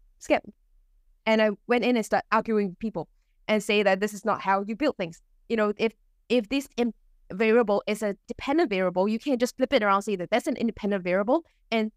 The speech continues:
then you can manipulate your different incentives or your different token model, token quantity in the space. Just doesn't work like that. But people didn't understand. So I remember the first conference that I gave back in London in twenty eighteen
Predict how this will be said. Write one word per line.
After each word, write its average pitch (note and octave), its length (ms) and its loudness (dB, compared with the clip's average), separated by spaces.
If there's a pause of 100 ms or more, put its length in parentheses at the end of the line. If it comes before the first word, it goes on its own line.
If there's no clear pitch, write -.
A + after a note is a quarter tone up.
(120)
then A#3+ 180 2
you B3 80 0
can A3+ 180 -4
manipulate G#3+ 480 0
your F#3 340 2
different F#3+ 380 -6 (240)
incentives G#3 580 0
or F3+ 260 4
your F#3 140 0
different G3 280 -8
token G3 440 -2 (100)
model, F#3+ 300 4
token F#3 280 -4
quantity F3+ 400 -2
in D#3+ 80 -4
the D#3+ 80 -8
space. - 340 -10 (340)
Just G#3+ 160 -4
doesn't G3+ 240 2
work E3+ 180 0
like D#3+ 160 -6
that. D3 160 -2 (320)
But A3 120 -6
people D#4+ 180 4
didn't C4 160 2
understand. F#3 440 -2
So F3+ 220 0 (480)
I A3 40 -2
remember A#3 260 4
the G#3+ 80 -2
first A#3+ 340 0
conference G#3+ 380 -4
that G#3 100 0
I F#3 100 0
gave F#3+ 300 -2 (220)
back G3+ 260 0
in F#3+ 320 -2
London G3 380 2
in F3+ 100 -4
twenty F#3 420 -6
eighteen A#3+ 340 -2